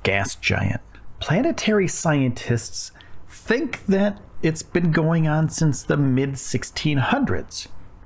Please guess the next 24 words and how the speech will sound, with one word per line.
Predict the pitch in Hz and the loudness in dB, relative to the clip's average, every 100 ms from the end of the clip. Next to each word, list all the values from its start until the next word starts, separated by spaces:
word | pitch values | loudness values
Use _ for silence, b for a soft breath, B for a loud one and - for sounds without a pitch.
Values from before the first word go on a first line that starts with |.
| - - - | -14 -12 -6
but | 113 | -2
there's | 135 131 | 0 0
a | 147 | 0
current | - 285 233 113 | 0 2 2 2
version | 117 113 110 113 | 2 2 2 2
that | 107 - | 2 2
people | 110 101 110 117 | 0 2 2 2
have | 110 | 2
been | 107 101 101 B B B | 2 2 0 B B B
investigating | 117 113 156 - 120 98 95 98 139 - B B B B | 0 2 -2 -2 0 2 2 2 2 -2 B B B B
since | - - 139 156 | -6 -2 0 0
about | 135 139 135 - | 0 -2 -4 -4
eighteen | 165 160 - - - - 113 104 | -2 -2 -8 -8 -4 0 4 2
thirty. | - - 151 104 95 - - - - - | 2 0 2 0 -2 -6 -12 -14 -10 0
They | 113 | 2
used | 107 104 - - B B B - | 4 2 0 -6 B B B -4
telescopes | - 127 117 - 127 127 - - - | 0 0 0 0 2 2 -2 -8 -4
and | 95 90 | -4 -4
spacecrafts | - - 135 131 - 120 107 107 - - - - - - | -8 -2 0 0 0 0 2 0 -2 -12 -14 -18 -14 -6
to | 101 | -4
see | - 131 117 | 0 0 0
it | - | 0
close | 131 117 - | 0 0 0
up. | 214 - - | 0 -2 -10